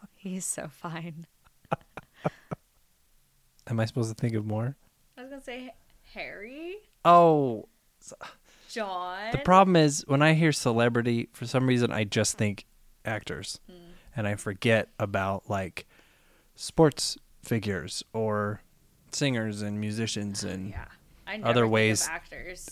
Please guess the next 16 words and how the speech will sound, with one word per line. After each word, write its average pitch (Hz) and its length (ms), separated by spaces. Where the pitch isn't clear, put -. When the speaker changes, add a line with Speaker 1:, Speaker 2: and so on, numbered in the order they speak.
Speaker 2:
other 127 160
ways 113 220
to 110 80
be 107 160
famous. 98 580
Speaker 1:
Yeah. 82 180
No. 170 240
For 202 120
Speaker 2:
Okay. 196 200
Speaker 1:
sure, 190 460
like, 170 360
John 160 240
Mayer 110 300
and 165 120
Harry 107 200
Styles. - 380